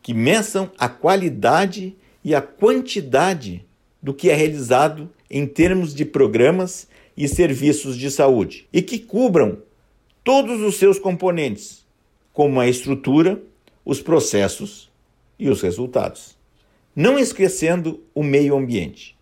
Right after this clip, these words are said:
que ora sofre influência das instituições de saúde, ora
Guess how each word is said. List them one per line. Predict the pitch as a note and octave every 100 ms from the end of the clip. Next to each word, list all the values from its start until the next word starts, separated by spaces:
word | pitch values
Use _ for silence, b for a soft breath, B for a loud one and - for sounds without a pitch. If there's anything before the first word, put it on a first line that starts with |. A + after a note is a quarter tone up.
| _ _ _ _ _
que | - D#3
ora | D3+ F3+ F3
sofre | - D#3 D3+ D3
influência | - C#3 C#3 G3 G3+
das | E3 D3+
instituições | D3 C3 - C#3+ - C#3+ C#3
de |
saúde, | - B2+ C3 C#3 D3+ E3+ _ _ _ _ _ _ -
ora | D3+ D3 C#3 C#3+